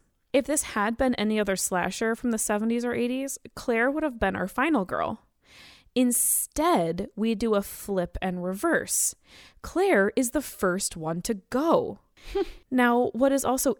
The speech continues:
interesting and different is that her death isn't phallic in nature. She's suffocated with a plastic bag. She's then carefully brought upstairs to the attic of the sorority house,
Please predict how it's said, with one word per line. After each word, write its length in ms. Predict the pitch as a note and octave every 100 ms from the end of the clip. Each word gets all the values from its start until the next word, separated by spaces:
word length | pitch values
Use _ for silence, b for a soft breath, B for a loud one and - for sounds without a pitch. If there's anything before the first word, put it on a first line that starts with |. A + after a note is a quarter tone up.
| -
interesting 640 | F#4 - - - G3 F#3
and 220 | G#3 G3+ G3+
different 520 | G#4+ - G3+ F#3 -
is 120 | A#3
that 180 | A#3+ A3+
her 140 | - A#3+
death 480 | - G3 F#3+ - - _
isn't 340 | A3 A3 -
phallic 500 | - - F3+ E3+ F3+ -
in 200 | G3 F#3+
nature. 640 | G#3+ E4+ - - - A3 _ _
She's 280 | - - B3
suffocated 760 | - - F3+ G#3 - F#3 G#3 G3+
with 120 | G3+
a 60 |
plastic 520 | G#3+ - D3+ - F#3 - -
bag. 520 | C4+ C4+ F3 - - B B B B B B
She's 240 | - D4
then 200 | E4 E4+
carefully 580 | - - G3+ - D4+ D#4+
brought 240 | C4+ G#3+
upstairs 540 | G3+ - - F3+ F3+ -
to 140 | -
the 180 | G#3+ G3+ -
attic 400 | E3 D3+ G3+ -
of 160 | F#3+ F#3+
the 100 | F#3
sorority 640 | - A3 A3 D#4 F#4+ A3+
house, 480 | - - - -